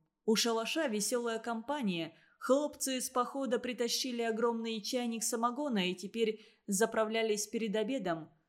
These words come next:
Кучерин, определил я по голосу, был центром внимания. Кричал: "Стася, за твое здоровье, девочка!"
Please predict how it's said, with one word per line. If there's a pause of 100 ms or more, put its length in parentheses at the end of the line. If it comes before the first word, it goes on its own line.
(280)
Кучерин,
определил
я
по
голосу,
был
центром
внимания. (160)
Кричал: (440)
"Стася,
за
твое
здоровье,
девочка!"